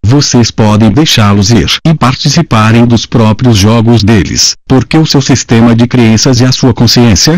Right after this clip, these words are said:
sabem que vocês estão bem e que sempre estarão. Vocês não precisam do emprego de alguém para lhes dar instruções,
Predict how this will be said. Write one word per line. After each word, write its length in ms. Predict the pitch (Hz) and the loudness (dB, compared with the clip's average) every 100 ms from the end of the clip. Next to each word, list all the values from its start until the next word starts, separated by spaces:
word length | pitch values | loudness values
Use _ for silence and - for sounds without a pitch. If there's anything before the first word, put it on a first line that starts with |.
| - | -4
sabem 540 | - - 120 104 110 107 | -6 -2 0 2 2 2
que 100 | 104 | 0
vocês 480 | 92 - - 151 110 | 0 -2 0 0 0
estão 340 | 107 151 180 | 0 0 0
bem 220 | 98 135 | 2 0
e 60 | 139 | 0
que 100 | 123 | -2
sempre 460 | - 117 123 143 | 0 0 0 0
estarão. 540 | 143 - 151 117 92 - - _ - - - _ _ 104 | 0 0 -2 0 0 -2 -8 _ -20 -20 -20 _ _ -2
Vocês 460 | 135 139 151 143 | 0 0 0 0
não 240 | 117 139 147 | 2 2 2
precisam 640 | 156 139 131 117 120 107 | 0 0 0 0 2 2
do 120 | 110 | 2
emprego 540 | 110 117 107 95 71 - - | 2 2 0 0 -4 -6 -2
de 100 | 110 | 0
alguém 340 | 101 104 113 | 2 2 2
para 240 | 113 120 104 | 2 0 2
lhes 220 | 131 101 | 2 2
dar 160 | 98 | 0
instruções, 760 | 92 - 139 131 135 98 67 - | 0 0 -2 0 0 0 -2 -4